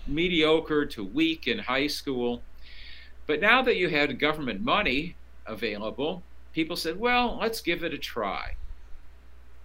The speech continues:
More and more students enrolled, and colleges figured out, "Well, we like these, these, uh, additional students, we like the revenue they're bringing in,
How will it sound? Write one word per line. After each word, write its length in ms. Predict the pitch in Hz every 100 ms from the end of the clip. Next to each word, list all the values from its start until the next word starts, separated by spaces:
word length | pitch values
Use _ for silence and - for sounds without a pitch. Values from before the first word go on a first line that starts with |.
| - - - - - - - -
More 260 | 131 165
and 80 | 185
more 180 | 170 151
students 420 | 147 143 135 131
enrolled, 580 | 117 101 90 78 113 - - - - - - - - - - -
and 180 | 151 151
colleges 560 | - 220 277 247 151 143
figured 320 | 170 156 143
out, 320 | 123 147 151 - - - - -
"Well, 380 | 160 190 196 - 147
we 180 | 151 151
like 320 | 160 240 254
these, 520 | 240 196 - - - - - - -
these, 540 | 135 135 135 120 - 135
uh, 80 | 113
additional 440 | 143 170 180 131
students, 640 | 113 - 117 101 170 - -
we 120 | 123
like 280 | 123 143 175
the 80 | 127
revenue 580 | 92 135 202 208 131 120
they're 200 | 120 110
bringing 500 | 110 113 110 107 92
in, 260 | - 107